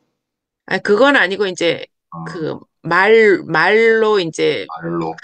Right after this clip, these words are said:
Speaker 1: 소리 지르면서 울고
Speaker 2: 소리
Speaker 1: 막
Speaker 2: 지르고. 음.
Speaker 1: 난리가 났었어요. 네.
Speaker 2: 당연히 그렇게 해야 되죠. 당연히 그렇게 해야 그게 자기 방어를 하는 거잖아요.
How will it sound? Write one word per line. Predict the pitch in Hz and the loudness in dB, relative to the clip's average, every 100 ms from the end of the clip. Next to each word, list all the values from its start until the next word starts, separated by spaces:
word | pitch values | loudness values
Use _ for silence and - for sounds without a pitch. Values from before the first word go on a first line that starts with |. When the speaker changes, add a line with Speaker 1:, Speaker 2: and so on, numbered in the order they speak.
| - | -14
Speaker 1:
소리 | - 294 294 | -8 -4 -4
지르면서 | 277 233 208 180 175 190 | -2 -2 -4 -6 -10 -6
울고 | 190 - - | -4 -4 -6
Speaker 2:
소리 | - | -6
Speaker 1:
막 | 185 | -6
Speaker 2:
지르고. | - - - - 147 _ | -8 -18 -20 -16 -16 _
음. | - | -6
Speaker 1:
난리가 | 160 190 202 202 | -2 2 2 0
났었어요. | 160 - - - - - - | -4 -8 -16 -16 -16 -18 -14
네. | 156 160 - | -12 -12 -10
Speaker 2:
당연히 | 113 143 170 | -2 2 2
그렇게 | 196 - - 120 | 0 -6 -6 -4
해야 | 120 117 | -2 -4
되죠. | 87 - 67 65 - _ _ _ _ - | -8 -10 -18 -20 -20 _ _ _ _ -10
당연히 | 123 175 220 | -2 2 2
그렇게 | 220 220 - 151 | 2 -2 0 0
해야 | 131 | 0
그게 | 104 123 113 | 0 -2 -2
자기 | 104 104 - | -2 -4 -4
방어를 | 87 95 117 98 | -4 -4 -4 -4
하는 | 107 101 101 | -8 -10 -10
거잖아요. | 90 73 67 65 65 65 | -10 -10 -12 -12 -14 -16